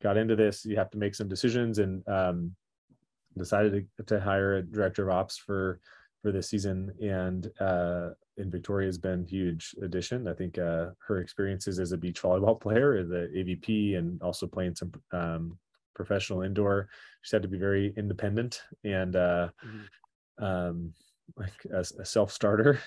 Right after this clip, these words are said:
Speaker 1: <laughs> You know, you gotta, if you play A V P, you better figure out how to make a living and <laughs> also, you know, try to be good and, uh, at beach volleyball. So she's been a huge, uh, help for our program, um, doing a lot of different stuff for us. And,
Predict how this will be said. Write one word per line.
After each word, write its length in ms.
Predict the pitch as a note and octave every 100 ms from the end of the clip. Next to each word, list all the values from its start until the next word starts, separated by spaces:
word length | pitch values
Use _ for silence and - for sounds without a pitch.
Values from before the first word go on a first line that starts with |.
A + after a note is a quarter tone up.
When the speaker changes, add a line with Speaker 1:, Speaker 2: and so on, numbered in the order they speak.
| -
Speaker 1:
<laughs> 200 | - -
You 60 | C3
know, 80 |
you 100 | G#2
gotta, 300 | G#2+ G2+ E2+ - _
if 60 |
you 60 | G#2+
play 240 | A#2+ A2
A 40 | G#2+
V 100 | G#2+
P, 140 | G#2 A#2
you 300 | G2+ G2+ G#2+
better 380 | G2+ F#2+ F2+ _
figure 220 | A2 G2
out 120 | G2+ F#2+
how 60 |
to 100 | F#2+
make 220 | F2+ F#2+ G2
a 40 |
living 300 | G2 G2 G#2
and 240 | F#2 F2+ F#2 - -
<laughs> 880 | E3 C#3+ - D#3 - - - - -
also, 500 | G2+ G2 A2 G2+ G#2 C#3
you 120 | A#2
know, 140 | G2
try 180 | F#2+ G#2
to 80 | G2
be 120 | G2
good 260 | G2 G2+ A2
and, 220 | E2+ - - _ _ _
uh, 540 | G#2+ G2 F#2 E2+ F2 E2+ - -
at 140 | F#2
beach 180 | G2+ F2+
volleyball. 300 | G2 F2+ E2
So 140 | G#2
she's 220 | F#2+ A#2+ A2
been 260 | A2+ G#2+ G2+ -
a 220 | G#2+ F#2+ F2+
huge, 500 | - G#2+ G2 - - -
uh, 220 | G2 F#2
help 200 | G2 F#2+
for 120 | -
our 60 | F#2
program, 640 | E2 G2 F#2+ F#2+ F#2 G2+ G#2+ _ -
um, 540 | G2+ F#2+ F2+ F2 F2 F2
doing 180 | G2+ F#2+
a 40 |
lot 140 | F2+
of 60 | F2+
different 280 | F2 F2+ E2
stuff 360 | - F2+ F2+ - _ - -
for 240 | F#2 F2+
us. 360 | F2 E2+ - - G2+
And, 440 | F2+ F2 E2+